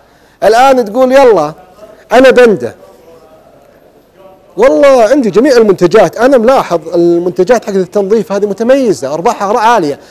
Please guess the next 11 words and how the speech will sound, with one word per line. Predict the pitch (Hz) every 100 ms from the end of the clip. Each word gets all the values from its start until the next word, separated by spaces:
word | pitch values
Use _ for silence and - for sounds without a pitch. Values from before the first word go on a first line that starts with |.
| -
هامش | 214 240 -
الربح | 220 254 - - - _ _ -
يصل | 214 220
أربعين | 233 214 208 226
في | 214
المية. | 233 202 113 - _ _ _ _ _ _ _ _ _ -
أنا | 240 285
ليه | 311
ما | 302
أصنع | - 294 214 123
كبندة؟" | - 160 139 113